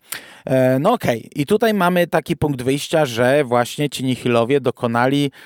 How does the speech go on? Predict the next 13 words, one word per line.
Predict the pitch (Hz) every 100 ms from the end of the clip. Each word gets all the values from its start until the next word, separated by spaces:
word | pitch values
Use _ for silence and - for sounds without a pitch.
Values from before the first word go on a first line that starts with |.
| - _
e, | 123 120 117
czegoś | - 131 123
na | 127
tym | 117 123 117
liniowcu | 120 151 135 - 277 294
i | 254
ten | 180 202
liniowiec | 202 143 135 170 -
na | 139
samym | - 156 151
początku | 131 143 -
swojej | 135 - 123
podróży | 123 117 147 156 175